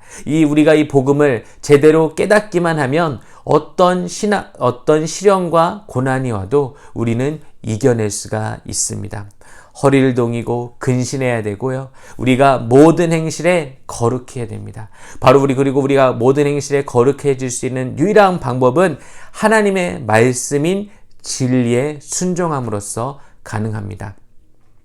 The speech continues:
이 시대를 살아가면서 이제 점점 구별되고 거룩한 하나님의 자녀가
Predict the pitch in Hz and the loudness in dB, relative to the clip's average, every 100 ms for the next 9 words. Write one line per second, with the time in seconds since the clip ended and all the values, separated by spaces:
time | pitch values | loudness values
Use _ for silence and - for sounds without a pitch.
0 | _ - - - - - 113 107 127 127 | _ -20 -20 -20 -20 -14 -10 -8 -2 2
1 | 123 123 143 135 120 107 107 135 131 113 | 2 0 0 2 0 -2 -4 -6 -6 -10
2 | - - - 117 117 127 135 143 143 139 | -20 -20 -14 -8 0 0 2 2 2 -2
3 | - 117 156 151 123 104 104 104 107 - | -6 6 8 8 6 2 0 -6 -10 -18
4 | _ - - - 127 131 135 - 131 120 | _ -20 -16 0 4 4 2 0 0 0
5 | - - 170 160 147 139 127 113 107 107 | -10 -8 -4 -2 -2 -4 -4 -6 -4 -2
6 | 131 143 | -2 -4